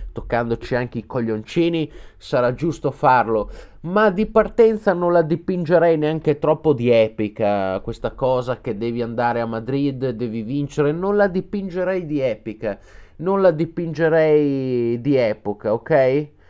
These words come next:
Sembra una canzone di Ligabue, non la dipingerei di epoca. Sapete quelle canzoni che fa lui che sono tutte uguali? Tipo, non sarà un bel souvenir, sarà un bel souvenir. No, quella è anche carina. Ecco, l'unica canzone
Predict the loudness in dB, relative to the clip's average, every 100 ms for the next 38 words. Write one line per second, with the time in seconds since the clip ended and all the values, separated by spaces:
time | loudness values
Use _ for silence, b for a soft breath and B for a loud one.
0 | b b -6 0 0 -2 -4 -8 -6 -4
1 | -4 -6 -6 2 2 2 -2 -4 -6 -8
2 | -16 -10 -4 -4 -4 -8 -10 -8 -6 -4
3 | -4 -6 -6 -6 -8 -16 -18 -14 -12 -12
4 | -14 -8 -6 -6 -8 -14 -10 -8 -8 -12
5 | -14 -12 -10 -10 -12 -14 -14 -14 _ -10
6 | -8 -6 -6 -8 -12 -16 b b b b
7 | 2 4 4 2 -6 -10 -10 -8 -8 -6
8 | -6 -4 -4 -6 -4 -6 -6 -10 -6 -6
9 | -6 -10 -6 -6 -4 -6 -6 -10 -6 -6
10 | -8 -12 -6 -6 -6 -14 -16 -16 -16 -16
11 | -14 -14 -10 -10 -8 -8 -10 -12 -14 -16
12 | -12 -10 -10